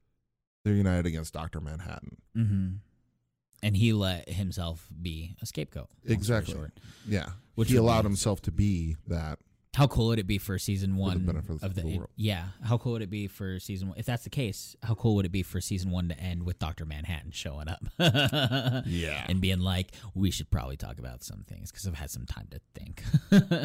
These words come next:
Speaker 2: <laughs>
Speaker 1: Yeah.
Speaker 2: Let's talk. <laughs>
Speaker 1: Well, and I wonder what that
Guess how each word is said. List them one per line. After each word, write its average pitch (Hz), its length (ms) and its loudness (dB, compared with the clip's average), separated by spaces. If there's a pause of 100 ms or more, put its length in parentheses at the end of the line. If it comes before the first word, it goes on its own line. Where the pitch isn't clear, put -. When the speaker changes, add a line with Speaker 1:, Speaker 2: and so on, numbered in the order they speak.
(140)
Speaker 2:
<laughs> 127 80 2
Speaker 1:
Yeah. 76 260 2 (260)
Speaker 2:
Let's 127 160 0
talk. - 380 0
<laughs> - 920 6
Speaker 1:
Well, 117 300 4
and 110 180 0 (840)
I 95 100 -4
wonder 101 320 -2
what 107 160 2
that 95 180 0